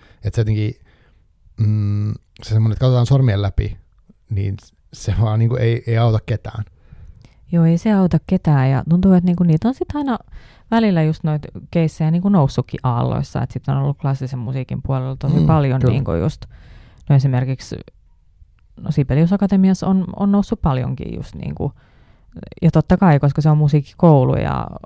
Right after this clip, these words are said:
Speaker 2: opettaja-oppilassuhde asiat, niin, niin, niin
Speaker 1: Mm.
Speaker 2: tota, ihan ymmärrettävistä syistä tietyt asiat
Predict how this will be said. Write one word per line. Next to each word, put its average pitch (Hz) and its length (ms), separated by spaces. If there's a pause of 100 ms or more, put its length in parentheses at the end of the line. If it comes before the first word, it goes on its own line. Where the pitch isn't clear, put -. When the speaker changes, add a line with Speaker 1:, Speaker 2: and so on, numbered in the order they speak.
(500)
Speaker 2:
opettaja-oppilassuhde 139 1200 (1200)
asiat, - 380
niin, 139 300 (100)
niin, 135 260
niin 131 140
Speaker 1:
Mm. 120 60
Speaker 2:
tota, - 300 (200)
ihan 147 220
ymmärrettävistä 147 640
syistä 151 360
tietyt - 360
asiat 175 400